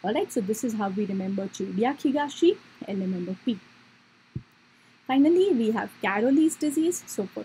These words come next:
Caroli's disease, I want you to remember one thing. It is a type five choledochal cyst wherein you have dilatation of the intrahepatic biliary radicals. All right, so intrahepatic involvement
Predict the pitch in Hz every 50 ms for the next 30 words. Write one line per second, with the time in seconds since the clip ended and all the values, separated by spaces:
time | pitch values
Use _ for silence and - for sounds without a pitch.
0 | - - 202 202 208 226 277 294 294 311 311 294 285 311 294 277 311 311 302 269
1 | 214 214 208 208 202 214 214 208 - - 202 208 208 202 202 208 202 208 196 180
2 | 180 185 190 208 - - - 202 - - - - 196 185 208 208 202 202 - -
3 | - 208 202 226 277 277 - - - - - 233 208 220 320 427 440 - - -
4 | - - - - - - - - 196 196 202 220 202 233 247 254 - 285 277 269
5 | - - 339 320 - - 220 202 185 214 214 214 208 196 202 185 214 208 254 427
6 | 453 - - - - 190 190 190 190 190 202 190 - 202 196 208 - - 349 330
7 | 277 214 214 - 226 330 392 - - - 311 339 427 427 427 - - 415 381 370
8 | 330 262 247 190 - 196 185 190 190 220 190 190 190 180 180 180 190 190 190 269
9 | 370 571 - - - - - - - - - _ - 214 190 180 185 185 185 -
10 | 208 196 190 196 220 240 349 339 285 - - 254 202 220 - - - 240 254 262
11 | 269 - 311 285 277 269 269 - - 269 262 269 - 302 285 - 247 240 233 220
12 | 233 233 233 240 247 262 269 269